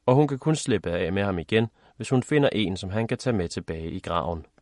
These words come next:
I desperation søger hun arbejde på det lokale plejehjem,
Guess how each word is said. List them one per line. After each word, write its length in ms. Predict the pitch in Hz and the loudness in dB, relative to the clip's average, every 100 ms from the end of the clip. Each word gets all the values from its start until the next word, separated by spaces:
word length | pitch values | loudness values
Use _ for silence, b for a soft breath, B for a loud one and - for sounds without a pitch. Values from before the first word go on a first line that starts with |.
| _ _ _ _ _ b b b b b b b b b b | _ _ _ _ _ b b b b b b b b b b
I 60 | 117 | 0
desperation 720 | 127 127 135 127 139 160 135 | 2 4 6 6 6 4 4
søger 220 | 117 127 131 | 2 2 4
hun 120 | 131 | 6
arbejde 400 | 92 92 98 87 | 4 4 2 2
på 140 | - | -4
det 120 | 85 | -4
lokale 380 | 82 - 104 85 | -6 -2 0 0
plejehjem, 580 | - 98 104 120 113 | -2 4 6 6 4